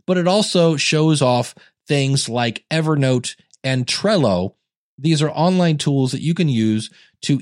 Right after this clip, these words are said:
easily take information. This is kind of why I like Feedly and some of these other ones, 'cause they will integrate super easy with Evernote. That's why I use Evernote. And so I have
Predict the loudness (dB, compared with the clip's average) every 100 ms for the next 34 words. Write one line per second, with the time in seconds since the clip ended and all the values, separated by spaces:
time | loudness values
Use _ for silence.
0 | 0 2 2 2 2 0 0 -4 _ _
1 | -2 0 2 0 0 0 -2 -2 -4 -4
2 | -4 -4 -2 -4 -2 0 0 0 0 -2
3 | -4 -6 -6 -2 0 0 0 0 -2 -2
4 | 0 0 0 0 -2 -4 -14 -8 -2 2
5 | 2 2 2 2 2 0 -2 -2 -2 -2
6 | -2 0 0 0 0 -2 -2 -2 -4 -4
7 | -6 -4 -6 -2 2 2 0 -2 -2 -4
8 | -8 -16 _ _ _ -4 -2 0 0 2
9 | 0 2 0 -2